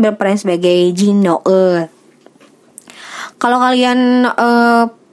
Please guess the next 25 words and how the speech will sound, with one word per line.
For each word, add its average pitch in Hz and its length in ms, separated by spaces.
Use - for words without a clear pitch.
pernah 233 260
nonton 226 720
Autumn 220 960
in 214 180
My 180 160
Heart 254 480
tahun 233 160
dua 226 140
ribu, 214 420
ya 196 540
gue 208 260
dulu 262 240
mungkin 294 320
tahun 214 160
dua 196 80
ribu 196 160
tuh 269 80
S 190 240
D 196 80
kelas 185 240
enam 170 240
ya 190 80
kalau 180 220
nggak 180 80
salah. 170 240